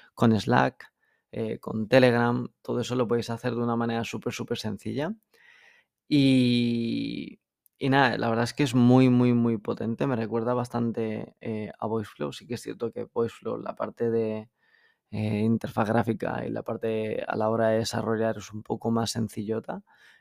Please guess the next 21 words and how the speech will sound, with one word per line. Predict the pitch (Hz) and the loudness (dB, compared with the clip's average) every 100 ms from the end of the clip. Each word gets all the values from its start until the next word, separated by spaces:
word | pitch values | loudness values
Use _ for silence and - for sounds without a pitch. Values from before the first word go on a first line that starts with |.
| _ _ | _ _
pero | 139 120 113 113 110 110 107 110 - - - _ _ - - | 2 2 2 -2 -2 -4 -6 -4 -4 -6 -10 _ _ -20 -8
como | 127 123 | -2 0
plataforma | 123 120 120 - 123 139 | 0 0 0 -2 0 4
de | 139 | 4
conversational | - 127 123 120 123 117 | 4 2 2 0 -2 0
A | 107 110 117 | -2 -2 -2
I | 120 | -2
es | 113 117 | -4 -4
muy | 113 117 120 | 0 2 2
potente | - 110 110 113 143 147 | 0 -4 -4 -2 0 2
y | 135 117 | 2 0
la | - | 0
verdad | 110 107 | 0 -2
es | - | -4
que | 117 | 0
todos | 117 117 120 | 4 6 6
los | 113 | 2
meses | 117 110 120 | -2 -2 -2
intentaré | 123 113 117 113 113 | -2 -2 -4 -4 -4
hablaros | 113 110 113 110 110 - _ - - - | -4 -4 -4 -4 -6 -12 _ -20 -18 -4
sobre, | - 120 117 113 110 110 104 107 - | 2 4 6 4 2 0 -2 -6 -10